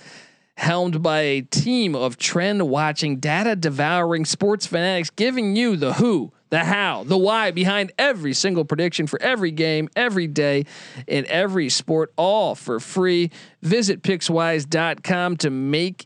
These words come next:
your next bet better. It's that simple. Pickswise backs responsible gambling. If you or someone you know wants help, call one eight hundred gambler, Patty C. Um,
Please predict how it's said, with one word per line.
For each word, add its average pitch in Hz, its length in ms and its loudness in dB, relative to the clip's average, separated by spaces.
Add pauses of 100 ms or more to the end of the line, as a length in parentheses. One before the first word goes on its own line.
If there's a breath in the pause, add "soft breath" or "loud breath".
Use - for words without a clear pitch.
(120)
your 156 640 0
next 147 600 -2
bet 139 260 0 (220)
better. 127 420 -2
It's 147 220 -4
that 180 240 0
simple. 147 440 -2 (140)
Pickswise 180 580 0
backs 165 360 0 (260 loud breath)
responsible 185 880 0
gambling. 175 560 0 (400 loud breath)
If 135 200 -4
you 190 260 2
or 156 240 0
someone 175 400 0
you 175 100 0
know 175 180 2
wants 165 340 0
help, 175 380 0
call 147 300 2
one 151 240 2
eight 160 140 0
hundred 156 460 0
gambler, 156 520 0
Patty 135 340 0
C. 135 300 0 (340 loud breath)
Um, 185 460 2